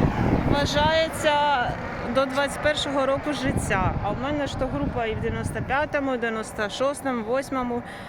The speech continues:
Ну і я знайшла ще кучу документів українських в карточці, що дев'яносто дев'ятий, двохтисячний. І там, е, намальовано поле, поле зору і написано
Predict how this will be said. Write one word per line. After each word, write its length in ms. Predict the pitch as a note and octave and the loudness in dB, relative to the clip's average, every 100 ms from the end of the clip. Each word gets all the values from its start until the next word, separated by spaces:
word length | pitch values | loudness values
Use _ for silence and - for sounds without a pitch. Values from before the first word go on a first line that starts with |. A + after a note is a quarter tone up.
| - - - - | -12 -12 -10 -2
Ну 220 | C#4 E4 | 0 2
і 120 | C4 | 0
я 220 | C4+ C#4 | 2 2
знайшла 340 | D4 D4 D4+ C#4+ | 0 -2 0 0
ще 180 | D4 D4 | 0 -2
кучу 360 | D4+ D4+ C#4 | 0 0 2
документів 760 | B3+ B3+ C4 C4+ D4 C#4 C#4 C4 - - - A#3+ G#3+ | 0 0 0 0 -2 -2 -2 -2 -8 -12 -10 -6 -4
українських 720 | B3 B3 B3+ C#4 - - - | 2 2 2 0 -2 -6 -6
в 140 | - | -2
карточці, 540 | C4 C4+ C#4 C#4+ - | 0 0 -2 -2 -4
що 400 | C4 - C4 B3+ | -4 0 0 0
дев'яносто 400 | A#3+ B3+ C4 C4 | 2 0 0 -2
дев'ятий, 540 | A#3+ A#3 A#3 A#3+ A#3+ B3 A#3 A3+ A#3+ - | -2 0 0 -2 0 0 0 0 -2 -4
двохтисячний. 840 | G#3+ B3+ - B3+ B3+ A#3 A#3+ A#3+ A#3+ - - - - - | -4 -4 -2 -2 -2 -4 -2 -2 -4 -12 -14 -14 -12 -4
І 280 | A#3+ B3+ A3+ - | -2 0 -2 0
там, 280 | C4 B3+ A#3+ | 2 2 0
е, 180 | F#3+ F#3+ A#3 - | -2 -4 -6 -4
намальовано 760 | A3 B3+ C4+ C4+ C4 B3 A#3+ A#3 A3 | -2 0 2 2 2 2 0 -2 0
поле, 360 | C4+ B3+ A#3 - - | 0 2 0 -2 -6
поле 360 | C4+ C4+ B3 A3 - | -2 0 2 0 -4
зору 400 | G#3 B3 D4 D#4+ D#4+ D#4+ - - - - - A3+ | -2 0 0 0 -2 -4 -4 -4 -4 -2 -2 -2
і 200 | C4 C4 B3+ - - - - - | 0 0 -2 -4 -6 -8 -6 0
написано 800 | B3 A#3+ D4 - C#4+ C4 B3+ B3 | 0 0 -4 0 0 2 0 0